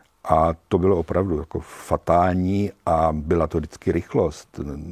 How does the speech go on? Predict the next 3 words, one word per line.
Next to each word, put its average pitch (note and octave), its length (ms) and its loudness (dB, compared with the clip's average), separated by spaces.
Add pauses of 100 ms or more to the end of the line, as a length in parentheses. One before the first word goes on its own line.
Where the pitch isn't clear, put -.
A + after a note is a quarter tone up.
(320)
nebo E2+ 400 -2 (560)
takový D#2+ 200 -8
předjíždění. F#2+ 1080 0